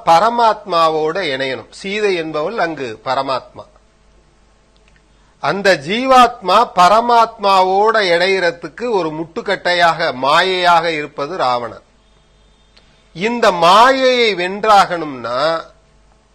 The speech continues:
அறிவை கொன்று வென்றாகணும். அங்கே அறிவு என்பது சுக்கிரவன்,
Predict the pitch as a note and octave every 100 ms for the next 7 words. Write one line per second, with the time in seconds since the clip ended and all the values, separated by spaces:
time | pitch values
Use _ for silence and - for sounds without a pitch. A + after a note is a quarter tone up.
0 | _ _ B2+ D#3+ A3 B3+ A#3+ A3 - F3
1 | F3+ G#3+ G3+ C#3 C3+ B2+ G#2+ G2+ - _
2 | _ _ _ _ _ _ _ _ - D3+
3 | F#3 F3 D3+ D3+ G3+ B3 A#3 G3 F3 D#3
4 | C#3+ D3+ D3+ A2 - _ _ _ _ _
5 | _ _ - G3 G3 A3 F#3 B2+